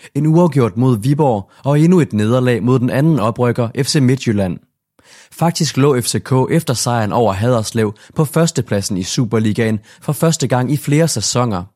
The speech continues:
Men efter fem kampe er man pludselig helt nede som nummer ti i tabellen. Og dermed ligner det, at sæsonen skal byde på en fortsættelse af de problemer, som F C K har haft i de foregående sæsoner.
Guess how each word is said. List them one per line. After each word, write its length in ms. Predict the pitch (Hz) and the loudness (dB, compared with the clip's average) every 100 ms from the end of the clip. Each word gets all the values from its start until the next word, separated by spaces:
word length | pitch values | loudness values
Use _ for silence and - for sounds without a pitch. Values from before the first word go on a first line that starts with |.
| _ - - - | _ -20 -20 -6
Men 100 | - | 0
efter 200 | 143 - | 0 0
fem 300 | 151 - 180 | -2 0 -2
kampe 400 | 127 117 110 127 120 - | 0 -2 0 -2 -4 -6
er 80 | 131 | 0
man 140 | 156 | 0
pludselig 360 | - 185 170 147 | 2 0 2 2
helt 240 | 185 - | 2 2
nede 220 | 123 127 | 2 2
som 160 | 135 120 | 2 0
nummer 180 | 101 95 | 0 0
ti 340 | - 175 175 | -2 0 -2
i 20 | |
tabellen. 640 | 107 104 - 117 101 90 85 _ _ _ - | -2 -4 -2 0 0 -4 -8 _ _ _ -10
Og 140 | - 131 | -6 0
dermed 340 | 180 165 160 | 2 4 4
ligner 300 | 156 147 170 | 4 4 4
det, 200 | 151 104 - - | 2 -2 -4 -10
at 100 | - | -6
sæsonen 460 | 120 - 160 165 | -2 0 0 0
skal 180 | 131 - | 0 -2
byde 200 | 98 101 | -2 -2
på 140 | 87 95 | -2 -4
en 80 | |
fortsættelse 720 | 90 120 127 - 123 117 117 123 | -4 -2 -2 0 -2 0 0 0
af 100 | 147 | 0
de 80 | |
problemer, 580 | 180 - - 123 117 110 107 - | -2 -4 -2 0 0 0 -4 -12
som 140 | - 147 | -2 -2
F 80 | |
C 140 | - 151 | 0 -2
K 60 | |
har 220 | 160 175 110 | 2 2 0
haft 360 | 92 113 - | -2 -4 -4
i 60 | - | -6
de 100 | 147 | -6
foregående 560 | - 135 143 151 131 107 | -2 0 2 2 2 0
sæsoner. 520 | 95 - 110 104 | -4 -2 -2 -2